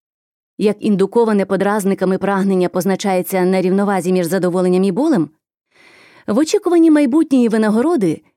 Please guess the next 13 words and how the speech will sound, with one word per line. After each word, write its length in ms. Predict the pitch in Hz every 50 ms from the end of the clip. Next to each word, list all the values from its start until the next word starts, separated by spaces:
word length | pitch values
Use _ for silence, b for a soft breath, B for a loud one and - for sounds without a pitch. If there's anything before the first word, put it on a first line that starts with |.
| _ -
рівновага 640 | 214 226 233 208 202 185 185 190 233 285 302 339 311
зміщується 640 | 247 208 190 196 233 - - 302 302 294 - 285 254
в 40 | 196
бік 180 | 160 180 165 160
задоволення. 680 | 196 196 233 240 214 190 160 151 160 165 170 135 - - _ _ _ _ _ _ _ _ 349
Мінімальний 640 | 339 294 240 202 190 185 190 214 240 262 302 330 330
сплеск 460 | - - 190 190 185 185 - - 208
дофаміну. 580 | 202 202 - 214 196 180 160 151 151 147 - - _ _ _ _ _ _ _ _ _
А 140 | - 208 196
відразу 520 | 190 214 185 - 208 214 208 180 165 175 160
після 300 | - 160 - 180 185 180
впливу 380 | 180 190 190 196 185 165 156
подразника 680 | - 180 165 180 185 226 285 262 254 202 - 180 - -